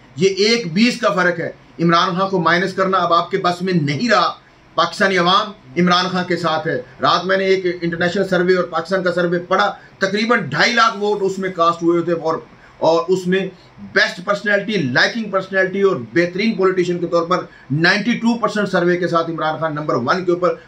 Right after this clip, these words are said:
बाकी कोई एक number पे, कोई दो परसेंट के, कोई तीन परसेंट पे, चार परसेंट पे था, लेकिन इमरान खान नाइंटी टू परसेंट के ऊपर था। तो इतनी बड़ी अवामी हमायत के साथ इदारों को चाहिए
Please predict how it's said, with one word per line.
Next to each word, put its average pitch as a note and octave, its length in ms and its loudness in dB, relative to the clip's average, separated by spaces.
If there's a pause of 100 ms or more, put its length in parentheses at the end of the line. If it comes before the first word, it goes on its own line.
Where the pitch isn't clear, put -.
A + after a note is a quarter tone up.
बाकी D#3 300 -2
कोई E3+ 280 -2
एक F3 200 2
number E3 220 0
पे, D#3 160 -8
कोई D3 140 -8
दो F3 200 4
परसेंट E3+ 340 -4
के, E3 60 -8
कोई - 440 -10 (100)
तीन G3+ 180 -2
परसेंट F3+ 260 -2
पे, E3 140 0
चार F3+ 240 0
परसेंट F3+ 300 -4
पे E3 80 -2
था, D#3+ 220 -4 (280)
लेकिन C#3+ 240 0
इमरान D#3 300 0
खान D#3+ 240 -2 (280)
नाइंटी E3+ 440 2
टू A#3+ 360 2
परसेंट F3 340 -2 (200)
के D#3 80 -2
ऊपर D#3 300 0 (180)
था। C#3+ 240 0
तो C3+ 240 -6
इतनी F3+ 300 0
बड़ी F3 300 2 (260)
अवामी F3 460 2
हमायत D#3+ 520 0
के F#3+ 80 -2
साथ F3 640 -4
इदारों F3 320 0
को G#3 80 -4
चाहिए F3 440 0